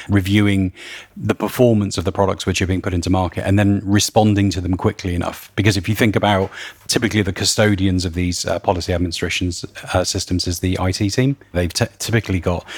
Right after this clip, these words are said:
an I T work stack, a set of priorities already set, you know, for the next six months. So when you're wanting to make a, a very quick pricing change or a product adjustment, you have to join the queue, and that introduces delays into the process.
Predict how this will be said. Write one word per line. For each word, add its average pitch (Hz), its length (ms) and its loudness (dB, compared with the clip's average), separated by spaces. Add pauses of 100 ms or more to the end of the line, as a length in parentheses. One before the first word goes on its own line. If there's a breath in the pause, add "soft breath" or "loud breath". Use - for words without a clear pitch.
(320 loud breath)
an 101 100 4
I 101 120 6
T 95 180 0
work 98 300 0
stack, 95 480 -2
a 104 60 -2
set 98 180 2
of 87 80 -2
priorities 92 420 0
already 87 260 -2
set, - 460 -4
you 87 140 2
know, 90 120 2
for 82 80 -4
the 92 60 0
next 92 220 -2
six - 200 -8
months. 107 260 2
So - 140 -4
when 92 120 2
you're 98 80 2
wanting 98 260 2
to 95 100 -2
make 90 220 0
a, 87 160 -2 (300 loud breath)
a 98 80 4
very 98 180 2
quick - 240 -4
pricing 101 420 2
change 90 320 2
or 87 120 -2
a 87 40 -8
product 98 320 -2
adjustment, 87 540 -4 (200 loud breath)
you 95 100 4
have 95 160 2
to 95 100 -2
join 90 240 2
the 82 60 -4
queue, 85 400 -4
and 92 380 -2
that 92 220 0
introduces 90 640 -2
delays 92 380 -4
into 101 120 -6
the 92 80 -2
process. - 400 -4